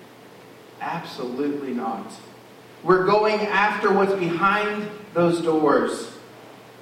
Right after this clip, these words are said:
Do you remember Second Timothy chapter two that I said earlier? "Those who oppose you,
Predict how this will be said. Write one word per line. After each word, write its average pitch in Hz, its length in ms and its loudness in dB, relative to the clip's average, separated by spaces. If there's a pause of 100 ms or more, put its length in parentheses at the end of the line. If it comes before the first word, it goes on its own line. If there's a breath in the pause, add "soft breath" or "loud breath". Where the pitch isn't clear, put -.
(520)
Do 185 120 6
you 185 60 8
remember 190 400 2
Second 185 380 -2
Timothy 190 380 -4
chapter 170 460 -2
two 185 280 6
that 160 100 2
I 165 100 2
said 165 220 0
earlier? 196 560 2 (400 loud breath)
"Those 226 340 4
who 226 120 6
oppose 208 600 4
you, 233 380 -2